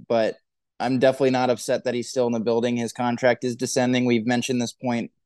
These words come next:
you know, time in and time out here on this podcast, uh, that his contract only gets better here, you know, in the next couple of years. So we're not dead set on, on getting rid of him for no reason. Clearly, teams weren't willing to get off of twenty twenty-five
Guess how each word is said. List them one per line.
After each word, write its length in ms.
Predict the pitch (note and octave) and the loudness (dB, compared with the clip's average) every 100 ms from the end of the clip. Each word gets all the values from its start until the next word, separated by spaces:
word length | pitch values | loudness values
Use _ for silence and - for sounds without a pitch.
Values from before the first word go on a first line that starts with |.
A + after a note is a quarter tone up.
| _ _ _ _ | _ _ _ _
you 60 | A2+ | -8
know, 60 | |
time 300 | G#2+ C3 B2 | 0 4 6
in 140 | B2+ B2 | 6 6
and 120 | A#2+ | 6
time 240 | C3 B2 | 6 4
out 220 | A#2+ A#2+ A#2+ | 4 2 2
here 260 | B2 A#2 | 2 2
on 120 | A#2 | 0
this 140 | A#2+ - | -2 0
podcast, 680 | A#2+ A2+ A2 A#2 A2+ - - _ _ _ - | 2 2 2 0 0 -4 -20 _ _ _ -6
uh, 300 | A#2 A2+ G#2+ - - | 0 0 0 -2 -2
that 140 | A#2 | -2
his 140 | A#2+ | -2
contract 640 | - B2 B2 C#3 C3 C3 - - | -2 -2 0 0 0 0 -8 -8
only 240 | B2+ B2+ | -4 0
gets 200 | C3 C3 | 0 2
better 300 | - B2+ C3+ | 2 4 2
here, 320 | C3 C3+ C3+ - - A2+ | 0 -2 -2 -8 -18 -10
you 60 | |
know, 260 | B2 A#2 - | -6 -6 -8
in 160 | - B2+ | 0 4
the 40 | |
next 260 | B2 A#2+ - | 6 4 4
couple 240 | C3+ - | 0 4
of 60 | A#2+ | 4
years. 300 | A#2 C3 C3+ | 6 6 6
So 160 | C#3 A#2 | 6 6
we're 160 | A#2 | 6
not 300 | C3 C#3 - | 4 2 2
dead 240 | B2 B2 A#2 | 2 2 2
set 320 | C3+ C3 - _ _ _ - | 0 0 -2 _ _ _ -8
on, 360 | A#2+ A2 G#2+ G2 | -4 -4 -6 -6
on 180 | - A#2+ | -2 2
getting 260 | A#2+ B2 A2+ | 4 4 4
rid 140 | A#2 | 4
of 80 | A#2+ | 2
him 160 | B2 B2 | -2 -4
for 100 | A#2+ | -2
no 120 | A#2 | 0
reason. 520 | A2+ A2 A#2 C#3+ E3+ _ _ _ | 0 -2 -4 -10 -12 _ _ _
Clearly, 480 | - C3+ C#3+ D3 D3 | 4 8 10 8 6
teams 420 | - C3+ C#3+ C3 | 4 2 2 2
weren't 380 | B2+ C3+ B2+ A2+ | 4 4 2 0
willing 320 | B2+ C3 C3+ | 0 0 -2
to 180 | - B2 | -2 0
get 160 | B2 B2 | 2 4
off 240 | B2 - | 2 0
of 100 | A2+ | -10
twenty 260 | - B2 A#2+ | -6 -4 -4
twenty-five 540 | C3 A#2+ - A2+ | -2 -2 4 6